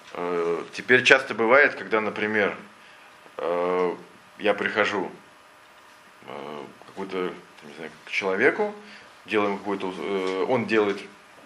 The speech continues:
да, мне какую-то услугу, но я не могу ему заплатить,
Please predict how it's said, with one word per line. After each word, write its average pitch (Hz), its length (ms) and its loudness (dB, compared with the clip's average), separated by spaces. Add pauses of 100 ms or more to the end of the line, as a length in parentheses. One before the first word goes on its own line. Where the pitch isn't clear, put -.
(480)
да, 98 160 -4
мне 98 140 -2
какую-то 104 360 -4
услугу, 101 540 -4 (520)
но 104 80 -4
я 123 120 6
не 123 80 4
могу 123 220 4
ему 117 180 0
заплатить, 120 680 -2